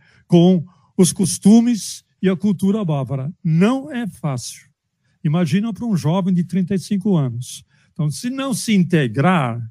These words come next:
culturalmente no Bayern de Munique, você vai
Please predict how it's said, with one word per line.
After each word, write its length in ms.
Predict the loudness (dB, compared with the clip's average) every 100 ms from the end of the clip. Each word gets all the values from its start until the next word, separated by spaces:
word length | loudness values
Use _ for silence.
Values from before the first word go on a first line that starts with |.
| _ _ _ _ _ _ _ _ _ _ _ _
culturalmente 1080 | 0 2 4 2 0 0 0 2 0 -4 -12 -4
no 100 | -4
Bayern 320 | -2 -2 -2
de 120 | -4
Munique, 560 | -6 -2 0 -2 -6 _ _ _ _ -6
você 500 | -4 -2 -2 -2 -6 -12 _ _ _ _ _ _ _ -4
vai 380 | -2 -2 -6